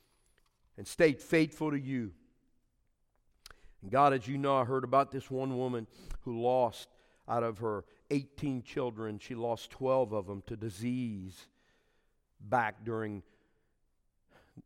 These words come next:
the days of the measles and the mumps and all of those things.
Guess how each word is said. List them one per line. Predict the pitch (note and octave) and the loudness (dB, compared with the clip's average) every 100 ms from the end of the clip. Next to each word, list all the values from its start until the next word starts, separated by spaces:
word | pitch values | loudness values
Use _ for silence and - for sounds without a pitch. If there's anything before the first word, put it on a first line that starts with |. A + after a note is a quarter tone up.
| _ | _
the | G#2 | -10
days | G#2 B2 B2 B2 G#2+ | 0 2 4 2 -2
of | G2 | -6
the | |
measles | G2+ A2 A#2 A#2 G#2 A2+ A2 | -4 -4 -4 -6 -6 -8 -8
and | G2 | -10
the | F2 | -8
mumps | F#2+ A2 A2 - - | -6 -4 -4 -8 -12
and | G2 | -8
all | G#2 G#2+ | -4 -4
of | |
those | G#2 G#2+ - | -6 -8 -8
things. | G#2 F#2 F2+ | -12 -12 -12